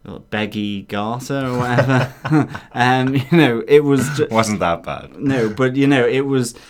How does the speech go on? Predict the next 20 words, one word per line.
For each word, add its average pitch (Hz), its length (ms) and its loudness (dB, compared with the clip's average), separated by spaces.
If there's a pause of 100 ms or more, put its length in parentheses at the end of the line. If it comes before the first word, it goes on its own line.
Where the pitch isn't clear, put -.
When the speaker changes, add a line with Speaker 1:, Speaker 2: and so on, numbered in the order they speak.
(420)
Speaker 1:
it's 131 200 -4
really 143 460 8
good. 123 500 2
And, 120 420 -2
you 139 100 -4
know, 123 100 -2
you 117 220 -2
have 131 840 0
Peggy 123 480 -2
after, 110 300 -4 (400)
Peggy's 127 460 -4
obviously 110 460 -8
stood - 380 -4
out 110 220 -4
on 107 180 -4
the 107 80 -6
ledge 107 400 -2
outside 107 460 -6
the 104 100 -8
window, 110 640 -4